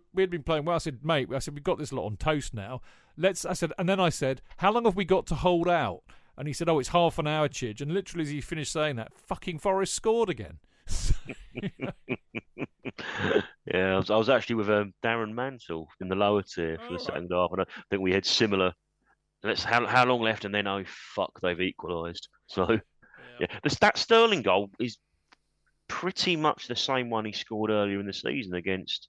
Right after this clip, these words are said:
Speaker 2: I think it was Salzburg, where he's cut in, pl-, playing off the wa-, off the left flank and sa-, put a nice finish on. I mean, the, the players there, we know that he didn't sign to play for,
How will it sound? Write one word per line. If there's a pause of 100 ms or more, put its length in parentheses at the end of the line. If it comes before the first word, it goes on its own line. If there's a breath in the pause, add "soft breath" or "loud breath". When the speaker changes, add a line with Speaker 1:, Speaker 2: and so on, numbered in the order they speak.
(140)
Speaker 2:
I
think
it
was
Salzburg,
where
he's
cut
in, (400 soft breath)
pl-, (200)
playing
off
the
wa-, (100)
off
the
left
flank
and (680 loud breath)
sa-, (160)
put
a
nice
finish
on.
I
mean, (720 loud breath)
the,
the
players
there,
we
know
that (840)
he
didn't
sign
to
play
for,